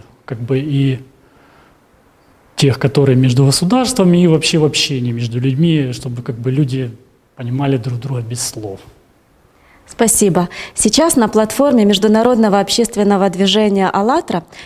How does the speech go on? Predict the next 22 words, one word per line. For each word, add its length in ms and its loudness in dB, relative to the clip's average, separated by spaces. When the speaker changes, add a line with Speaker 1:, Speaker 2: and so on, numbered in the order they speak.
Speaker 2:
людьми 320 2
со 160 -2
всего 340 -4
мира 360 0
формируется 680 -2
модель 380 0
созидательного 800 -4
общества, 640 -8
в 80 -20
которой 360 0
было 300 0
бы 140 -4
комфортно 640 -4
жить 220 -6
каждому 420 -2
человеку 500 -4
на 140 -2
Земле. 500 -4
И 60 -8
создают 440 0
эту 220 0
модель 400 -2